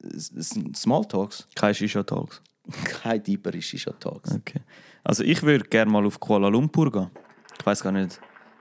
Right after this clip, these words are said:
Speaker 2: ich muss schnell googlen, was ist das für ein Land? Ich habe das, ich habe das irgendwo mal gesehen und habe es mega interessant gefunden, weil es hat mega schön ausgesehen.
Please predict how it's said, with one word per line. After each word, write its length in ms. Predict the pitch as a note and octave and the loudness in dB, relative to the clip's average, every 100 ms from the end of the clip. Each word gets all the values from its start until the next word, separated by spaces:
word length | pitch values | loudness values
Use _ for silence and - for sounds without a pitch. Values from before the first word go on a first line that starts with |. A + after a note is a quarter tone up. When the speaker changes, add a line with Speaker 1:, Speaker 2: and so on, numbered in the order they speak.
| - | -20
Speaker 2:
ich 120 | - - | -6 -2
muss 160 | G#2 | -2
schnell 140 | - E2 | -2 -4
googlen, 340 | A#2 C#3+ A2+ | -2 -2 -4
was 100 | G2+ | -6
ist 140 | A#2+ | -8
das 100 | C3+ - | -6 -4
für 100 | C3 | -4
ein 100 | C3+ | -4
Land? 240 | - F#2+ - | -4 -4 -2
Ich 60 | |
habe 60 | G2+ | -2
das, 180 | G2 - | -2 -2
ich 60 | - | -4
habe 80 | F#2+ | -4
das 140 | - | 0
irgendwo 580 | B2 B2 A2+ A#2 B2+ A#2+ | 2 4 4 4 4 2
mal 180 | G2+ F#2+ | 2 0
gesehen 420 | - B2 C3+ F3+ - _ _ _ _ _ _ | -2 2 2 2 -2 _ _ _ _ _ _
und 460 | - G#2+ G#2+ G#2 F#2 | 2 4 6 6 4
habe 100 | G2+ | 2
es 100 | - | 4
mega 220 | A2+ B2+ | 4 4
interessant 500 | B2 - - - B2+ | 2 0 -2 2 2
gefunden, 300 | - A#2 A#2+ | 2 2 4
weil 80 | A2+ | 4
es 80 | G2+ | 2
hat 180 | F#2+ - | 0 4
mega 220 | A2+ A#2+ | 4 4
schön 280 | - A2+ D3 | 4 4 4
ausgesehen. 500 | E3 - C#3+ B2+ | 2 0 2 2